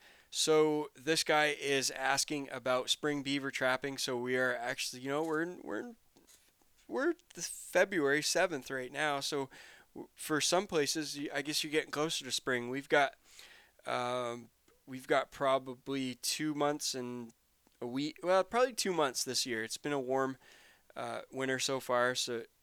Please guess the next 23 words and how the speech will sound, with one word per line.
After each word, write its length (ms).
overall 460
we 100
don't 140
have 80
a 20
lot 120
of 100
ice, 360
so 220
probably 300
two 200
months 300
before 360
we 100
could 160
start 260
doing 180
spring 300
beaver 220
trapping 420
where 180
I'm 180
at. 200